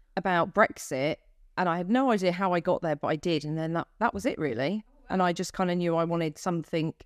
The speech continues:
a bit different and sustainable. My parents did property as well years ago. Um, so I probably got it from there. Yeah, I think so. Like, unintentionally, I bought my house at twenty-two, and I always knew that that would be a rental property one day.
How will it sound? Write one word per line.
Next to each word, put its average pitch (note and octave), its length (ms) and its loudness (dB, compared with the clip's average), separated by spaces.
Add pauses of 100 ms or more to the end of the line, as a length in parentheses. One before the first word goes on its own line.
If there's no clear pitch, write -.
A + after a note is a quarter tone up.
(280)
a E3+ 40 -2
bit E3 200 -2
different D3+ 480 -2
and D#3+ 180 -2
sustainable. D3+ 540 -4 (260)
My C4+ 60 2
parents F#3 340 4
did D#3+ 140 -4
property D3 320 -2
as C#3+ 100 -2
well C#3+ 240 -2 (380)
years D#3+ 400 2
ago. C3 320 2 (560)
Um, D3+ 440 2 (280)
so - 160 -2
I D3+ 60 4
probably D#3 340 -4
got C#3+ 160 -4
it - 120 -8
from D3+ 220 -4
there. C#3+ 300 -2 (720)
Yeah, F4+ 260 4
I D#4+ 140 4
think F#4+ 320 0
so. D#3+ 240 4
Like, E3+ 320 2
unintentionally, G3+ 560 0
I - 20 -12
bought G#3+ 140 -2
my E3+ 80 -2
house F#3 280 0
at - 60 -10
twenty-two, D#3+ 640 -2
and D3 80 0
I D3+ 200 0
always E3+ 320 0
knew E3 240 2
that C#3+ 100 -2
that D3+ 140 0
would C#3 80 -2
be D3+ 80 2
a D3+ 40 2
rental D#3+ 320 0
property D#3 360 -4
one D#3 180 0
day. E3 320 0